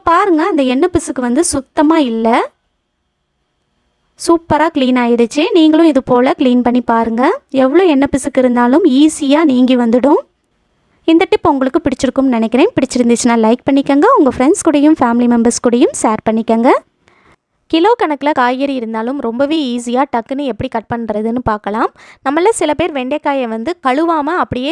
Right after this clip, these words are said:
சமையலுக்கு பயன்படுத்துவோம். அந்த மாதிரி கண்டிப்பா செய்யாதீங்க. எந்த காய்கறி நம்ம வந்து சமையலுக்கு பயன்படுத்தினாலும் அதை வந்து கழுவிட்டு அதுக்கப்புறமா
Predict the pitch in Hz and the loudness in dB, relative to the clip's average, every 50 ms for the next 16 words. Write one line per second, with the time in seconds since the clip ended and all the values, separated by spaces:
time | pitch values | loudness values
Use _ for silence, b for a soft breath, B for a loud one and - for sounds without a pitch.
0 | 349 - 262 220 220 233 240 240 233 254 233 233 214 214 220 214 226 214 208 214 | -6 -6 -6 -6 -6 -6 -6 -6 -6 -6 -6 -6 -6 -6 -6 -6 -6 -6 -6 -4
1 | 233 269 330 320 233 214 220 220 226 226 240 285 277 - 240 208 220 - 254 269 | -2 0 0 -2 -2 -6 -8 -8 -8 -8 -8 -8 -8 -8 -8 -8 -6 -6 -6 -6
2 | - - 226 214 214 208 208 214 214 220 302 466 B B B B B B - 240 | -4 -4 -4 -4 -4 -4 -4 -6 -4 -2 -4 -4 B B B B B B -4 -4
3 | 294 339 440 494 494 - 339 294 294 294 294 294 294 339 349 294 247 240 233 226 | -2 0 0 0 0 0 0 -2 -2 0 -2 -2 -2 -2 -4 -4 -6 -6 -6 -6
4 | 240 277 311 - 254 226 233 247 262 254 247 - 214 214 214 233 240 240 220 220 | -4 -6 -6 -4 -6 -6 -4 -4 -6 -6 -8 -8 -8 -6 -6 -6 -6 -6 -6 -6
5 | - 208 208 208 208 220 302 330 262 233 214 220 240 - - 269 247 247 277 330 | -8 -8 -8 -6 -4 -4 -4 -4 -4 -4 -6 -6 -6 -6 -4 -4 -2 -2 -2 -2
6 | 359 330 269 - 294 349 339 262 226 247 - - 220 - 254 262 254 285 | -2 -4 -6 -4 -4 -2 -2 -2 -2 -4 -6 -6 -4 -4 -4 -4 -4 -4